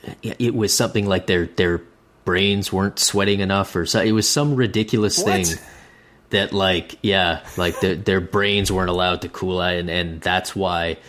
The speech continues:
Speaker 1: that's why we have concussions now, and they didn't have them back when he played, even though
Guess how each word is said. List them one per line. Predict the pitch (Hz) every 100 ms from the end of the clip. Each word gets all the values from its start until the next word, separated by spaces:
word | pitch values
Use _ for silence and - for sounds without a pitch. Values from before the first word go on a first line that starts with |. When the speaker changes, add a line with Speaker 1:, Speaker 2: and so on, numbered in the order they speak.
| - - -
Speaker 1:
that's | 117 131 -
why | 139
we | 120 110
have | 113
concussions | 101 113 - 92 98
now, | 120 143 113 101
and | 98 95 87
they | 92
didn't | 101 92
have | 90
them | 85
back | 87 87 -
when | 82
he | 101
played, | 104 - 87 82
even | 82 80
though | 85 76